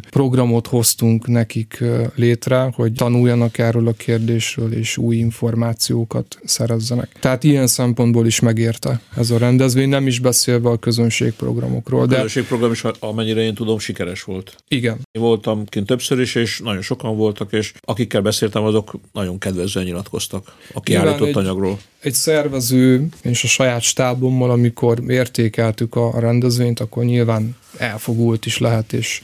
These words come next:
Speaker 1: előállhat az a helyzet, hogy nem látjuk a hibákat, amik esetleg voltak.
Speaker 2: De készült
Speaker 1: Úgyhogy
Speaker 2: egy felmérés is, nem?
Speaker 1: Pontosan ezért döntöttük úgy, hogy inkább akkor nézzük meg, hogy mit gondolnak azok, akik ott voltak, akár közönségprogramokon, vagy szakkiállítók, vagy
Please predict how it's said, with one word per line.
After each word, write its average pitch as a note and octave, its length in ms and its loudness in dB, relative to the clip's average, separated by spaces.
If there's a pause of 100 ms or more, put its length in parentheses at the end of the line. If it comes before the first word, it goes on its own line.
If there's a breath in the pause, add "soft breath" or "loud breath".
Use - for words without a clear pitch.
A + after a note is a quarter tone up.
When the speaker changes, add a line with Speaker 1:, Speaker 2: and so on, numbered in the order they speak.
(140 loud breath)
Speaker 1:
előállhat A#2 520 2
az A2+ 120 0
a A2+ 60 2
helyzet, A#2 320 2
hogy - 80 2
nem B2 200 4
látjuk A2+ 400 0
a A#2 40 2
hibákat, A2+ 600 0
amik A#2 240 -2
esetleg A#2 440 -2
voltak. C#3 340 2
Speaker 2:
De A#2+ 80 2
készült D3 200 2
Speaker 1:
Úgyhogy D3+ 160 -2
Speaker 2:
egy C#3 80 -2
felmérés G2+ 540 -2
is, G2+ 100 -4
nem? G3+ 120 4
Speaker 1:
Pontosan D3 400 0
ezért C3 320 2
döntöttük B2+ 520 0
úgy, C3+ 200 2
hogy B2 160 0
inkább B2 440 0
akkor A#2+ 520 -2
nézzük C3 320 0
meg, A#2+ 200 2
hogy A#2+ 120 0
mit A#2+ 200 2
gondolnak A2+ 540 -2
azok, A#2 260 -4
akik A2+ 260 -6
ott B2 200 -4
voltak, A#2 500 -4
akár A#2 560 -8
közönségprogramokon, B2+ 1300 0
vagy A2+ 100 -6
szakkiállítók, B2 1040 -2
vagy A2+ 280 -4